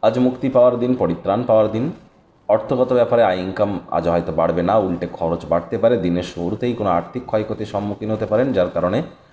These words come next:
সারাটা দিন অতিরিক্ত টেনশন করে নিজের মনকে যেন বিব্রত করবেন না। আর যারা চাকরিজীবী আছেন, তুলনামূলক তাদের অফিসের পরিবেশ এক প্রকার বেশ, বস কলিগদের সাথে ভাব ভালোবাসা বাড়বে। কর্মে গতি অনুভব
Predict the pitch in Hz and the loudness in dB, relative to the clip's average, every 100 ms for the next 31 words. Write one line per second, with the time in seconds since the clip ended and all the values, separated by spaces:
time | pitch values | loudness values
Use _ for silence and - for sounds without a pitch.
0 | _ _ - 110 117 123 - 101 113 123 | _ _ 0 2 2 0 -2 0 0 -2
1 | 120 98 90 92 85 87 110 92 90 85 | -4 -4 -4 -2 -2 0 -2 0 0 0
2 | 87 117 113 87 98 85 76 82 82 82 | 0 -2 -2 0 0 -4 -4 -4 -2 -4
3 | 78 85 82 80 - - _ _ _ - | -2 -2 0 -2 -4 -16 _ _ _ -8
4 | 82 85 - 82 82 92 85 85 82 - | 0 0 0 -4 -4 -6 -4 0 0 0
5 | 123 80 - _ _ _ _ _ 139 135 | -8 -8 -14 _ _ _ _ _ -2 2
6 | 139 135 135 - 95 87 87 85 92 82 | 2 2 0 0 2 2 0 -4 -6 -4
7 | 87 92 - 82 - 80 80 80 117 - | -2 -2 -4 -6 -6 -6 -4 -2 -4 -2
8 | 80 87 - 82 80 71 78 82 101 82 | 2 2 2 -4 -4 -6 -8 -4 -2 -2
9 | 80 90 85 82 82 80 80 87 - - | -2 0 0 0 0 0 0 0 -4 -8
10 | _ _ _ _ - 113 120 123 117 131 | _ _ _ _ 0 2 2 2 0 2
11 | 131 131 127 | 2 2 0